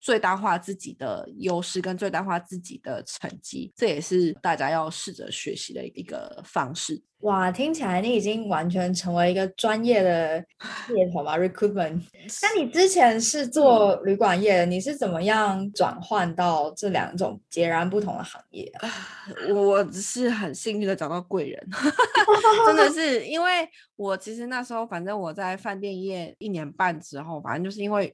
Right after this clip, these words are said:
Speaker 1: supposedly 有一个升迁，那大家都看好的人是我，但是因为主管有自己喜好的人，所以他升了别人，那我就负气，想说好啊，就是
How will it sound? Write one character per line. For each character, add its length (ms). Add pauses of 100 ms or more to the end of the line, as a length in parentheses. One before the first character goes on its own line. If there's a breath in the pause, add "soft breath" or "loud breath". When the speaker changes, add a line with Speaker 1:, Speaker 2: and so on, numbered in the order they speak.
(100)
Speaker 1:
supposedly 680
有 200
一 40
个 160
升 360
迁， 400 (460 loud breath)
那 420 (220)
大 220
家 400 (240)
都 160
看 240
好 180
的 160
人 160
是 260
我， 360 (280 soft breath)
但 180
是 480
因 160
为 420
主 160
管 280
有 440
自 120
己 140
喜 240
好 220
的 120
人， 240
所 160
以 40
他 180
升 300
了 100
别 260
人， 220 (340 soft breath)
那 180
我 180
就 260
负 340
气， 200
想 140
说 100
好 420
啊， 500
就 140
是 280